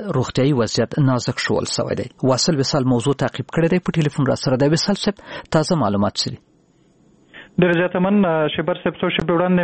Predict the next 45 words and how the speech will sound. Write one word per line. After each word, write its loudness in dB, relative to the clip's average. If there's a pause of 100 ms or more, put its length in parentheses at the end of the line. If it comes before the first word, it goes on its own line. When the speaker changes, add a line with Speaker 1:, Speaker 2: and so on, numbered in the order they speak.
Speaker 2:
مې 0 (380)
د 2
ننګرهار 0
د 2
والي 2
ویان 0
نطاء -2
الله -2
خوږیاڼي 0
سره -2
په -6
دې 0
تړاو 0
خبرې 0
وکړې. -2 (960)
هغه 0 (1080)
وروستي 2 (160)
جزئیات 0
شریک 0
کړل. 2 (140)
د 2
هغه -2
په -2
خبره 0
چې، -2 (880)
دغه، 2 (840)
پیښې 2 (200)
په -4
داسې -2
ډول 2
رامنځته 0
شوي 4
چې -2
چاودیدونکي 0
توکي 0
مخکې -2
تر 0
مخکې 0
هلته -2
ځای 0
په 0
ځای -2
شوي 2
وو 4
او 4